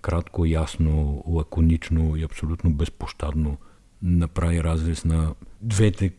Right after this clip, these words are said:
кошмарни политики, доколкото изобщо може да се употреби думата политики, когато се говори за сегашното правителство.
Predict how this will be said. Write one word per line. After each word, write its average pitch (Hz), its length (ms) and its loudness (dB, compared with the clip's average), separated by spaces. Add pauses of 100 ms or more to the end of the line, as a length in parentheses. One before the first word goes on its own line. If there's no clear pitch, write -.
кошмарни 92 540 0
политики, 90 600 -2
доколкото 82 560 -6
изобщо 82 340 -6
може 78 320 -4
да 73 120 -8
се - 120 -10
употреби 78 460 -6
думата 78 260 -2 (180)
политики, - 500 -8
когато 78 340 -10
се 82 80 -8
говори 80 360 -4
за 76 120 -8
сегашното 76 540 -8
правителство. 73 720 -10